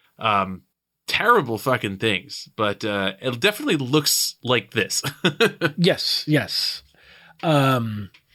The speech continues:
Speaker 2: or, or like, uh, the, the weird, um, the weird paddle, uh, tentacle that a squid may have.
Speaker 1: Oh, yeah, very much so. You're right.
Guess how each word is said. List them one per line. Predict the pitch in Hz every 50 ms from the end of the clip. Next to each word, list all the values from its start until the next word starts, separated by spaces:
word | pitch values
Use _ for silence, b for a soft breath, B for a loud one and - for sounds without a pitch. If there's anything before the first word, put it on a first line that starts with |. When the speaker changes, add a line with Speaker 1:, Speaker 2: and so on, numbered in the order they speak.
| B B B B B
Speaker 2:
or, | 247 269 - - 233 226 214
or | 185
like, | 175 175 175 151 - 170
uh, | 156 151 143 139 139
the, | 127 120 151 147 139 135 131 127 131 135
the | 131 160 151
weird, | 139 143 156 156 160 156 156 151 135 - - -
um, | 156 139 135 127 120 120 113 104 98 92 90 - _ _ _ - - - - - - _
the | 165 165 156
weird | 151 165 165 156 143 -
paddle, | - - 143 143 143 143 151 156 156 156 151 151 -
uh, | - 165 156 151 147 143 139 135 139 131
tentacle | - - 156 156 139 - 160 - 156 156 165 147
that | 139 147 135
a | 131
squid | - - - - 156 143 139 135
may | 143 147 151
have. | 143 135 139 143 139 135 135 135 127 120
Speaker 1:
Oh, | 117
yeah, | 113 107 110 120 131 147 156 151 147 131 117 107
very | 101 117 127 139 135 127
much | 120 117 123 127 - -
so. | 123 107 98
You're | 95 101 113 113
right. | 104 104 107 101 101 -